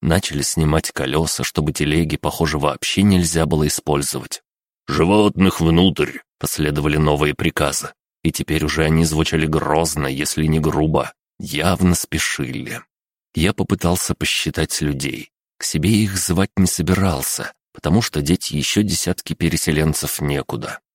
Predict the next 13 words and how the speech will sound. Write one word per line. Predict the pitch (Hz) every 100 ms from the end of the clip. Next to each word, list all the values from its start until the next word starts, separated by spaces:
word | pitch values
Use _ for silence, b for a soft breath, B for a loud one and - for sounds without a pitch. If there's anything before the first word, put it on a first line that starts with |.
| _
К | -
тому | - 87
же | 120
десятки | 90 76 101 95 - 76
через | - 76 71
несколько | 80 104 - 90 85
минут | 80 85 -
подсчётов | - - - - 113 62 - -
превратились | - - 73 - 87 82 -
в | -
плюс-минус | - 78 71 - 76 82 117 110 104 -
шестьдесят | - 82 76 76 69 - - 90 -
человек. | - - 73 71 67 67 - -